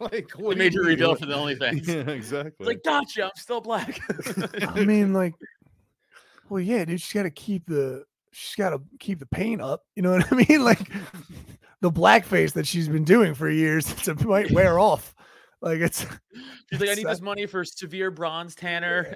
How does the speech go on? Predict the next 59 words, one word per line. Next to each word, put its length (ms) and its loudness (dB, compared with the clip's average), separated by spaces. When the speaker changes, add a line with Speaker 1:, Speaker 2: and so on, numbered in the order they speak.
Speaker 3:
Yeah. 60 -4
Speaker 2:
And 160 -4
<laughs> 220 -18
Speaker 3:
I 100 -6
think 160 4
that's 200 0
what 200 0
made, 220 2
like, 280 0
I 100 -2
mean, 140 0
that's 200 -2
what 100 -2
initially 420 -2
I 100 4
was 160 0
mad 260 -6
at. 140 -6
I 40 -4
was 120 -6
like, 240 -6
I 40 -2
mean, 200 -4
it 40 -8
was 140 -8
like, 100 -8
"This 140 -6
crazy. 380 0
This 140 -10
was 200 2
<laughs> 20 -12
like, 340 2
you're 160 2
doing 300 4
black 280 -4
body 520 0
this 200 -8
entire 460 0
time. 400 2
Like, 140 -8
you 100 -2
weren't 300 0
<laughs> 0 -
even, 300 0
like, 180 -4
you're," 200 -6
it's 320 -6
just 280 -8
upsetting. 640 -2
Speaker 1:
It's 180 -4
Speaker 3:
I 40 0
don't 80 0
Speaker 1:
crazy 240 -2
that 140 0
she 120 -6
was 180 -4
white 220 -6
during 240 -12
quarantine. 500 -12